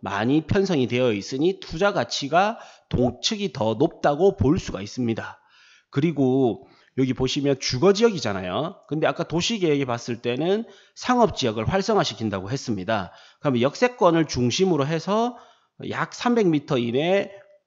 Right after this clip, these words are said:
여기는 특별히 상업지역으로 용도 지역 상향이 될 가능성이 매우 높다라고 볼 수 있습니다. 이게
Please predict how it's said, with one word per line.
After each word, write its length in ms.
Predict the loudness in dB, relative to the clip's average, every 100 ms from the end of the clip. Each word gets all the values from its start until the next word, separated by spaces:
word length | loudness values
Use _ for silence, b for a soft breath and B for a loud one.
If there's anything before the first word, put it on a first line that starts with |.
| -6
여기는 840 | 0 0 -2 -4 2 4 2 -2 -10
특별히 720 | -10 0 2 2 2 -2 -8 -16
상업지역으로 800 | -4 2 4 2 0 0 0 0
용도 480 | 0 0 4 4 4
지역 320 | 2 0 -2
상향이 560 | -10 -2 2 4 4
될 160 | 0 -2
가능성이 640 | -4 -4 -4 0 2 2
매우 360 | 2 2 4 2
높다라고 720 | 2 -2 0 2 2 2 0
볼 160 | 2 -2
수 140 | -2
있습니다. 520 | -6 0 0 0 -2 -8 b b -12
이게 300 | 0 2